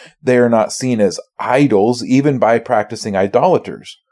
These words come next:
but rather as a good luck charm to invite wealth and prosperity in the case of the Maneki Neko, or a reminder of ideals of Buddhism in the case of the Buddha. But for most of us in Christian circles, uh,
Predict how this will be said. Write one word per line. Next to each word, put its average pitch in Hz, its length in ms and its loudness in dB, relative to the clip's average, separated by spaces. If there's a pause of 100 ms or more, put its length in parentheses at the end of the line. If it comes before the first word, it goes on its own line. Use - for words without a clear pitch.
(280)
but 147 100 0
rather 180 280 0
as 156 200 2
a 143 120 2
good 143 260 -2
luck 117 320 -2
charm 95 440 -2
to 127 140 -6
invite 113 380 -2
wealth 104 480 2
and 101 140 -12
prosperity 101 800 -2
in 101 80 -6
the 98 80 -8
case 107 300 -6
of 101 60 -4
the 104 160 0
Maneki 92 320 -6
Neko, 95 420 -12 (600)
or 147 460 4
a 156 100 4
reminder 147 600 2
of 104 100 -2
ideals 107 800 0
of 92 180 -6
Buddhism 101 540 0
in 85 80 -12
the 87 80 -12
case 95 320 -12
of 98 120 -6
the 107 80 -6
Buddha. 139 380 -8 (920)
But 151 140 -4
for 151 80 0
most 147 260 0
of 147 100 -2
us 123 260 -2
in 117 160 -8
Christian 127 420 -6
circles, 147 560 -2
uh, 87 220 -12